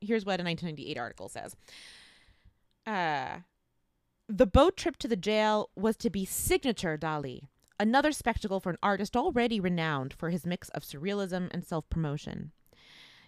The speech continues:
Inmate artists would get to visit with the mustachioed Spaniard, who spent a few weeks behind bars himself as a res-, rebellious art student in the nineteen twenties.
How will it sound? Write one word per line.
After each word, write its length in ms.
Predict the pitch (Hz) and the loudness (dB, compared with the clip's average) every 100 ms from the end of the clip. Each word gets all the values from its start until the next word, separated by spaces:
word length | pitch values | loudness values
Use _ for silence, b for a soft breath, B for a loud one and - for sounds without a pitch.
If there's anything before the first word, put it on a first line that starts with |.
| B | B
Inmate 380 | 277 359 320 320 | 2 4 0 2
artists 400 | 190 175 175 - | 4 4 0 -6
would 100 | 165 185 | -8 -6
get 100 | 180 | -6
to 80 | 160 | -2
visit 360 | 214 262 254 - | -2 -2 -4 -6
with 120 | 180 | -8
the 60 | |
mustachioed 600 | 165 - 165 156 - 135 | -8 -6 -8 -8 -8 -10
Spaniard, 480 | - 196 196 196 185 - b b - | -6 -2 0 -2 -4 -10 b b -4
who 140 | 214 | -4
spent 420 | - - 254 330 - | -4 -2 -2 -2 -8
a 60 | |
few 220 | - 240 | -6 -4
weeks 220 | 320 247 - | -2 -2 -4
behind 340 | 185 185 160 | -2 0 0
bars 320 | 180 202 214 | 2 2 2
himself 540 | 220 - 392 131 - - | -2 0 2 2 -2 -8
as 140 | 190 180 | -6 -4
a 40 | |
res-, 160 | 185 165 - | -6 -6 -6
rebellious 480 | 180 208 220 277 277 - | 0 2 4 2 0 -2
art 160 | 208 | -2
student 320 | - 156 147 - | -4 -6 -6 -6
in 80 | |
the 60 | 190 | -4
nineteen 180 | 156 202 | -4 -6
twenties. 500 | - 135 135 - | -6 -8 -10 -16